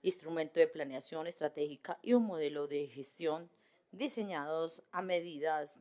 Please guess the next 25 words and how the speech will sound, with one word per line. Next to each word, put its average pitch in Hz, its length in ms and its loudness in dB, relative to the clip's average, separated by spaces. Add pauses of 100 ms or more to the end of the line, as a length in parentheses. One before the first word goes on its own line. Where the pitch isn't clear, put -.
de 165 160 -2
las 165 160 -4
necesidades 135 640 0
territoriales 147 920 -4 (320)
y 190 100 -6
que 190 120 0
responda 156 800 -2
a 208 80 0
las 226 240 0
expectativas 147 640 -4
ciudadanas 135 680 -4
que 139 180 -4
hagan 139 380 -6 (400)
de 170 160 4
nuestro 180 380 -4
municipio 151 600 -2
un 202 220 0
ejemplo 151 480 0
de 180 160 0
incidencia 139 840 0
ciudadana 135 680 -2
en 220 160 -2
la 139 80 -2
gestión 131 340 -8
pública. 127 540 0